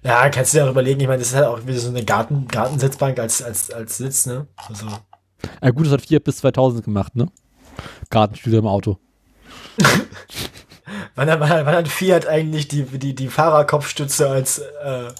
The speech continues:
Speaker 1: als Serienbauteil eingeführt? Zweitausendachtzehn, äh, zweitausend, zweitausend, weiß nicht? In
Speaker 2: Ja,
Speaker 1: zweitausendzehn?
Speaker 2: irgendwann, als es dann Pflicht wurde.
Speaker 1: Ei, ei, ei, ei, ei.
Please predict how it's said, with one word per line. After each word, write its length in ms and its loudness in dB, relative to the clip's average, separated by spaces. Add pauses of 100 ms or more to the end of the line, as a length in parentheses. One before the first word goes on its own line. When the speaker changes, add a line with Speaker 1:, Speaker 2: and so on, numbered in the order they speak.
(440)
Speaker 1:
als 180 -6
Serienbauteil 1500 0
eingeführt? 520 -2
Zweitausendachtzehn, 600 -2
äh, 60 -6
zweitausend, 340 -2
zweitausend, 320 -2
weiß 140 -6
nicht? 140 -10 (500)
In 80 0
Speaker 2:
Ja, 60 4
Speaker 1:
zweitausendzehn? 440 2
Speaker 2:
irgendwann, 200 2
als 240 2
es 120 0
dann 400 0
Pflicht 260 0
wurde. 240 2 (720)
Speaker 1:
Ei, 60 -2
ei, 500 0
ei, 200 2
ei, 220 0
ei. 200 -4